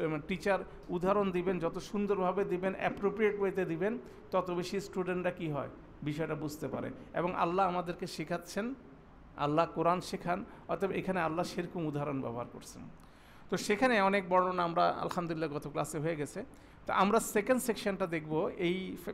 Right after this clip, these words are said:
প্যাসেজের মধ্যে, সেটা হচ্ছে আল্লাহ যে কনসেপ্টটা বর্ণনা করছেন সেই বিষয়টা প্র্যাকটিক্যালি কীভাবে ঘটে। একটা কনসেপ্ট বর্ণনা করলেন, সেটা হচ্ছে প্রত্যেকের মধ্যে কি আছে, একটা নূর আছে এবং সেই নূরটা, আহ,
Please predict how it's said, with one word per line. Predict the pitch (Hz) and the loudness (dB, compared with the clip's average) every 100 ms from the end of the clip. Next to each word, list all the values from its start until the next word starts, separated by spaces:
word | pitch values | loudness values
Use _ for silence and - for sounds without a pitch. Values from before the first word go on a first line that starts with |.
| - | -2
প্যাসেজের | 170 - 175 151 | -2 0 -2 0
মধ্যে, | 135 127 190 | -2 -2 -4
সেটা | 196 196 | -2 0
হচ্ছে | 214 226 | 2 2
আল্লাহ | 185 196 | 4 2
যে | 165 185 | 2 0
কনসেপ্টটা | - 185 - 240 240 | 2 0 2 0 2
বর্ণনা | 220 180 185 185 | 2 4 4 4
করছেন | 180 202 202 - 151 262 - - - - | 2 -2 -2 -2 -2 -4 -12 -20 -20 -14
সেই | - 208 | 2 4
বিষয়টা | 190 196 - 240 233 202 180 196 | 4 0 2 2 4 6 6 4
প্র্যাকটিক্যালি | - 185 - 220 196 202 | 4 2 2 -4 0 0
কীভাবে | 202 175 151 147 135 | 0 2 2 2 0
ঘটে। | 117 120 110 - - - - - - - - - - - | -2 -6 -8 -12 -18 -20 -20 -20 -20 -20 -20 -20 -12 -8
একটা | 143 165 | -2 -2
কনসেপ্ট | 165 165 196 233 | 2 2 2 4
বর্ণনা | 202 190 190 | 6 6 6
করলেন, | 190 180 180 254 254 247 | 4 2 2 2 0 -6
সেটা | - 180 | 0 0
হচ্ছে | 196 208 | 2 0
প্রত্যেকের | 196 180 - 202 208 | 0 -2 0 0 2
মধ্যে | 190 180 202 | 0 0 -2
কি | 220 | 2
আছে, | 208 190 233 302 - - - - | 2 4 2 0 -4 -20 -10 -4
একটা | 180 190 | 0 2
নূর | 170 185 185 | 4 4 4
আছে | 160 147 214 277 - - - | 4 2 -2 -4 -10 -18 -2
এবং | 170 185 214 | 4 4 4
সেই | - 202 | 4 6
নূরটা, | 185 190 190 - | 6 4 4 6
আহ, | 214 | 6